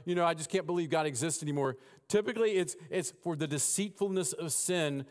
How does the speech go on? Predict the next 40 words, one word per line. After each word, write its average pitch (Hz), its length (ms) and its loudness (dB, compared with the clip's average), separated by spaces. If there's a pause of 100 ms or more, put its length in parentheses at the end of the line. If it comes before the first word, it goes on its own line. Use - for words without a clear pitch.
(160)
hardens 190 500 2
your 160 140 0
heart, 131 500 0 (320)
and 160 140 -2
so 175 120 2
you 160 400 -4
abandon 143 760 0
God. 135 320 2
But 143 80 -2
he 143 60 -2
says, 147 360 0 (500)
just 175 200 -2 (100)
embrace 190 640 -2
one 196 120 2
another, 139 420 0
help 233 400 0
one 190 120 2
another, 120 360 0
encourage 175 500 -4
one 175 120 0
another, 117 380 -2 (400)
"for 170 100 0
we 185 180 2
have 175 140 0
come 226 240 0
to 196 80 -2
share 214 260 0
in 190 80 -2
Christ 160 500 -2 (240)
if 180 200 0
indeed 196 460 0
we 170 180 -2
hold 196 500 2
our 160 200 2
original 160 640 -4 (220)
confidence 143 640 -2
firm 123 500 -2
to 131 140 -4
the 117 180 -6
end." 104 440 -12